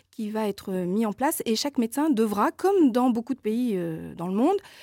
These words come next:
donner un certain nombre de points, donc prouver qu'il s'est formé sur certains, euh,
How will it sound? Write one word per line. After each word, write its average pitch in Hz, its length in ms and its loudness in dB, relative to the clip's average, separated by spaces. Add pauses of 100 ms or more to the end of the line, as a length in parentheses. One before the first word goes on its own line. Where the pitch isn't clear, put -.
(180)
donner 220 320 0
un 262 80 0
certain 226 260 -6
nombre 226 180 2
de 196 100 4
points, 220 500 0
donc 214 220 2
prouver 311 440 4
qu'il 254 160 0
s'est - 160 -2
formé 202 460 -4
sur 226 260 -12
certains, 214 540 -8
euh, 175 340 -6